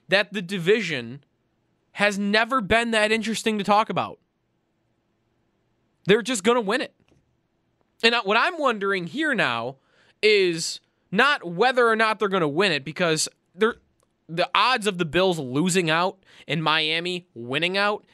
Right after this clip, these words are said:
including beating the Bills week seventeen when the game would matter for Buffalo, no chance. No chance. So that's not the interesting question. The interesting question now is,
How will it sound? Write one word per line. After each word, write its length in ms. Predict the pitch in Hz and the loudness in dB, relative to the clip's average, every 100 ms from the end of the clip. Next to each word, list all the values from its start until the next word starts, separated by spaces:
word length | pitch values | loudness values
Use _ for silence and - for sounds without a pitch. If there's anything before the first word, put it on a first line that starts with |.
| - | -6
including 680 | 175 - 226 269 196 139 123 - - | -6 -4 -2 2 2 0 -8 -12 -6
beating 320 | 220 269 254 | -2 0 0
the 80 | 196 | 0
Bills 320 | 214 233 175 | 2 0 -2
week 260 | 175 226 | -4 -4
seventeen 920 | - - 214 180 143 214 208 151 123 120 _ _ | -2 0 0 -2 -8 -8 -4 -4 -6 -10 _ _
when 280 | 156 214 220 | 0 0 0
the 80 | 196 | -2
game 280 | 160 220 208 | -2 -2 -2
would 120 | 165 | -4
matter 440 | 151 165 196 214 | -2 0 0 -4
for 160 | 208 196 | -4 -2
Buffalo, 580 | 170 190 220 220 233 - _ _ _ _ _ _ - | 0 0 0 0 -2 -6 _ _ _ _ _ _ -6
no 220 | 156 160 | -2 0
chance. 480 | - 98 - - - _ - | -2 -8 -10 -14 -14 _ -14
No 800 | 147 160 185 247 247 226 202 156 | -10 -4 2 4 6 6 6 4
chance. 560 | - 127 80 - - - _ _ _ _ _ | -2 -12 -12 -16 -18 -20 _ _ _ _ _
So 120 | - | -2
that's 260 | 202 302 - | 2 2 0
not 240 | 269 233 | -2 0
the 100 | 202 | -2
interesting 360 | 208 180 - 143 | -6 -6 -10 -4
question. 440 | 185 220 - 147 - _ - | 0 0 -2 -12 -14 _ -6
The 80 | |
interesting 320 | 285 370 392 294 | -4 -4 -4 0
question 400 | 226 247 - 175 | 0 0 -4 -2
now 220 | 156 143 | -2 -2
is, 240 | 135 127 | -4 -6